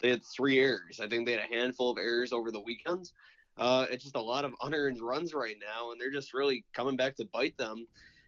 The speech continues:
And that's just been the main issue. Like, they, the offense comes and goes, the pitching comes and goes, but the defense has just been a huge struggle, uh, so far this season. And that's why they suddenly sit at seventeen and eight when this could have been a team that was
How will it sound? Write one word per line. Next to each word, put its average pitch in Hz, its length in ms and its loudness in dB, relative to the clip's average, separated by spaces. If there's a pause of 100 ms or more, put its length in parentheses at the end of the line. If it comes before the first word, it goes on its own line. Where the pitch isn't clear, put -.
(160)
And 107 140 -4
that's 117 140 -2
just 143 160 -2
been 147 100 6
the 139 100 6
main 120 360 4
issue. 123 420 2
Like, 107 240 0 (160)
they, 135 220 4 (100)
the 123 100 0
offense 151 520 0
comes 156 260 0
and 139 100 2
goes, 143 360 4
the - 80 -6
pitching 143 400 -2
comes 139 260 0
and 135 160 2
goes, 143 340 2
but 131 200 -2
the 120 100 -2
defense 113 560 -4
has 117 160 -4
just 117 220 -4
been 117 100 -2
a 107 60 -4
huge 135 760 6
struggle, 107 600 0 (400)
uh, 101 260 0
so 135 300 4
far 120 280 0
this 104 240 -6
season. 101 440 -2 (340)
And 110 340 0 (100)
that's 117 280 -2
why 139 200 6
they 131 220 6
suddenly 135 520 2
sit 151 240 -2
at 110 100 -4
seventeen 127 560 -2
and 98 100 -4
eight 143 260 -4
when 110 120 -6
this 120 140 -8
could 135 100 -4
have 127 80 0
been 131 120 2
a 113 60 0
team 147 300 -4
that 117 100 0
was 107 200 -10